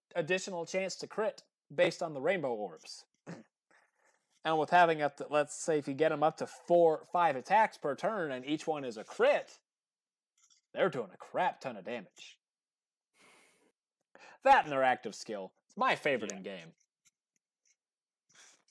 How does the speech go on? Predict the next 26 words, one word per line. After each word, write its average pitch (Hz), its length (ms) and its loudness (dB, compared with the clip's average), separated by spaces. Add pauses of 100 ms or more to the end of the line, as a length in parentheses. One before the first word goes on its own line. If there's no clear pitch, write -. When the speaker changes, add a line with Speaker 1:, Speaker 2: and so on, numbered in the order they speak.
(340)
Speaker 1:
I 175 100 6
mean, 165 200 4
it 160 100 -2
kinda 262 260 2
defeats 220 420 -4
the 165 100 -2
purpose 190 520 2
of - 100 -8
the - 80 -4
card 160 520 4
whenever 156 320 0
they 151 120 0
go 156 240 6
back 151 300 2
to 143 60 -4
base 143 300 0
form 156 280 2
and 131 120 -6
then 135 160 -6
transform 151 640 -6
back 143 340 -4
into 139 480 -4 (120)
Speaker 2:
Mm. 127 220 -10 (220)
Speaker 1:
this 156 340 0
art. 170 500 4 (680)
Speaker 2:
Right. 139 360 -4